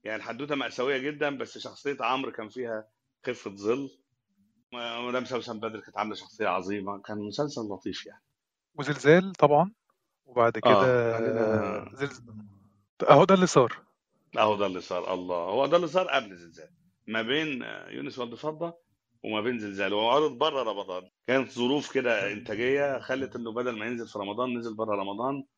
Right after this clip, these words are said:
Speaker 1: وسبحان الله، كتب له الله نجاحا كبيرا. ده مية سنة في اسكندرية. أنا بعشق اسكندرية،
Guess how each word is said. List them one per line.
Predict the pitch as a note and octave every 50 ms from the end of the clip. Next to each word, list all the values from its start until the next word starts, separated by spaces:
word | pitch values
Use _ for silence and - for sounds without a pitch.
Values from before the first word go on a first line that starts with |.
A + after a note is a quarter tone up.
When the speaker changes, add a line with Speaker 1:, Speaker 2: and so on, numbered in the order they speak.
| _ _ _ _ _ _ _ _ -
Speaker 1:
وسبحان | - G#2 A2+ A2 - - G#2 - - C#3 C#3 B2+
الله، | A#2+ A#2 A#2+ C3 C3+ C3+ C3 - - _ _ _ _ _ _ _ _ -
كتب | C3 C3 C3 A#2+ G#2
له | G#2+ A2 A#2+ A#2 A2
الله | A2 A2 A2+ A#2 A2 G#2+ G#2 G2+
نجاحا | G2+ G#2 A2 G2+ G2+ G#2 G2 G2 G2 G2 G2 _
كبيرا. | - F#2 G2 A2 G#2+ G2 F2+ F2+ F#2+
ده | G#2 A2+ A#2
مية | B2 C#3 C3+
سنة | - - B2+ B2 A2+
في | - -
اسكندرية. | - - F#2 F2 E2 E2+ F2+ G#2+ B2 C3+ - _ _ _ _ _ _ _ _ _ _ _ _ _ _ - -
أنا | A2 A2+ A2+
بعشق | B2+ B2 G#2+ - - F#2
اسكندرية، | - - - E2+ D#2+ - _